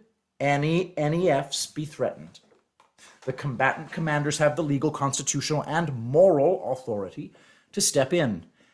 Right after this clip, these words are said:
and prevent the N E Fs from being further compromised, thus ensuring the survival of the United States and its citizens. Is there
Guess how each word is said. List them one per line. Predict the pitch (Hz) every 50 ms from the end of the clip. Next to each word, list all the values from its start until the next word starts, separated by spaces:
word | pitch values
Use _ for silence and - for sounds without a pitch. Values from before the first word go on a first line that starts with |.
| _ _ _
and | 147 156 160 151 - -
prevent | - - 170 147 123 165 208 240 233 - - _ _ _ _ _ _ _ _ _ _ _
the | - 143 139 -
N | 147 139 135
E | 135 127 117
Fs | 107 113 - - - - - - - - _ _
from | _ - - 170 160 147
being | 123 151 147 143 139
further | 131 - - 131 127 127 139
compromised, | 135 - - 185 185 - 151 135 117 101 92 92 113 185 190 - - - _ _ _ _ _ _ _ _ _ _
thus | 147 156 156 160 - -
ensuring | - 139 147 160 160 - - - 151 143 131 135 139 139
the | 139 143
survival | - - - 160 135 113 147 135 131 135 131 143 147
of | 143 139 -
the | 139
United | 143 135 127 120 110 107 110 -
States | - - 104 98 95 - -
and | - 95 95 92 92
its | 92 - - - -
citizens. | - - 135 117 98 76 71 76 73 67 67 69 - - - - - _ _ _ _ _ _ _ _ _ _ _ _ _ _ _ _ _ _ _ _ _ _ _ _ _ _ _ _ _ _ _ _ _ _ _ _ _ _ _ _ _ _ _ _ _ _ _ _ _
Is | - 175 208 247 226 208 202
there | 247 247 247 240 247